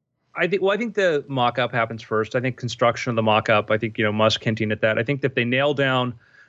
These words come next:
the location for where they're going to be building, trying to do assembly, et cetera, I think that's gonna happen.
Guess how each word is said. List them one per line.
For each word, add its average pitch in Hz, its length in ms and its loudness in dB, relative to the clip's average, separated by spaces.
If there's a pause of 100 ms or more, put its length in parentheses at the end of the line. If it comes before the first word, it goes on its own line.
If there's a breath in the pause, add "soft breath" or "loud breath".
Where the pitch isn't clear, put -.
(220 soft breath)
the 127 220 0
location 131 560 0
for 131 140 -6
where 120 200 2
they're 117 120 2
going 113 240 0
to 110 80 -2
be 107 100 2
building, 113 680 2
trying 117 200 2
to 110 80 2
do 104 160 2
assembly, 110 480 2
et 104 100 -2
cetera, 98 360 2
I 101 40 2
think 117 200 -2
that's 110 260 2
gonna 101 140 -4
happen. 98 400 -2